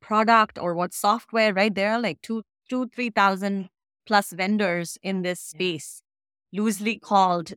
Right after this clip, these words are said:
Speaker 1: data, digital, and tech. Um, so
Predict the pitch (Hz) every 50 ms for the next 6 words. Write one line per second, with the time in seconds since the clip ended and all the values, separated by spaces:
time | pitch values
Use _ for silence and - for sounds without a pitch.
0 | - 151 190 185 180 175 - 190 170 175 170 151 170 156 143 165 - - 170 160
1 | 165 160 151 - - - 165 165 - - 147 - _ _ _ _ _ _ _ _
2 | _ _ _ _ _ _ _ _ _ - - 180 180 175 175 175 170 170 180 -
3 | - - _ _ _ _ _ _ _ _ - - - - 226 214 208 202 202